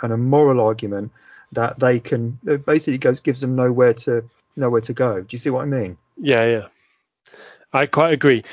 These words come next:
Speaker 2: Um, and it's, it's gonna be really important to, to, um,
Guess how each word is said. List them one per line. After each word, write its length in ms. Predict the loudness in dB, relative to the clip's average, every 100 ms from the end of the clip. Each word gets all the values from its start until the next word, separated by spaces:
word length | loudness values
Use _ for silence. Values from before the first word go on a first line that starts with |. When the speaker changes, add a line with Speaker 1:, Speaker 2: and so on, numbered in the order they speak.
| -8 0
Speaker 2:
Um, 180 | 2
and 180 | 4 2
it's, 200 | 2 0
it's 120 | -2
gonna 180 | 2 4
be 140 | 4 4
really 240 | 4 4
important 480 | 2 0 -2 -4 -10
to, 400 | -6 -4 -4 -6 -12
to, 420 | -6 -4 -2 0 0
um, 300 | -2 -6